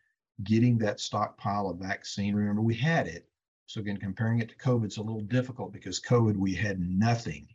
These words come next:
in the toolbox, but we did have a couple of vaccines that were available to us. So by getting that out, and then, uh, really even important, I think, for the W H O and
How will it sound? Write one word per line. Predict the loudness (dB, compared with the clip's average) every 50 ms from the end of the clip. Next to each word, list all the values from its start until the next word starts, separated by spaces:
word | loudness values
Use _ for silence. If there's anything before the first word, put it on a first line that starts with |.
| _ -4
in | -2 0 0
the | -2
toolbox, | -2 0 2 2 2 2 2 -2 -4 -6 -6 -8 -12 -16 -16 -16 _ _ _ _ _ _ _ _ _ _ _ _ 0
but | 0 2 2
we | 2 2
did | 2 2 0 0 0 0
have | -2 -2 -2 -2 0 -2 -2 -4 -8
a | -8
couple | -6 -6 -6 -6 -6 -8
of | -8 -6
vaccines | -4 -4 -4 -6 -8 -8 -2 0 2 2 2 2 0 -4
that | -8 -8
were | -8 -6 -8
available | -6 -2 0 2 4 4 4 2 0 -6
to | -8 -10 -10 -10 -8
us. | -8 -8
So | -4 0 2 2 2 2
by | 0 -2 -4
getting | -2 0 2 4 4 4 4
that | 4 2 0 -2 -4
out, | -6 -4 -2 -2 -2 -2 -4 -14 _ _ _ _ _ _ _ _ _ _ _ _ _ _ -2
and | 2 4 4 6
then, | 6 4 4 2 0 -2 -4 -6
uh, | -6
really | -2 0 2 4 4 4 2 0
even | 0 0 -2 -2 0 0 0 0 -2 -4 -6 -4
important, | -4 -4 -4 -2 -2 -2 -2 -2 -2 -4 -6
I | -6 -6
think, | -6 -6 -6 -6 -8 -10 _ _ _ _ _ _ _ _ _ _ _ _
for | -2 0 0 0
the | 0
W | 0 -2 -2 0 0 0 -2
H | -2 -4 -6 -6
O | -6 -4 -4 -6 -6 -8 -8 -8
and | -8 -6 -6 -6 -6 -8 -8 -10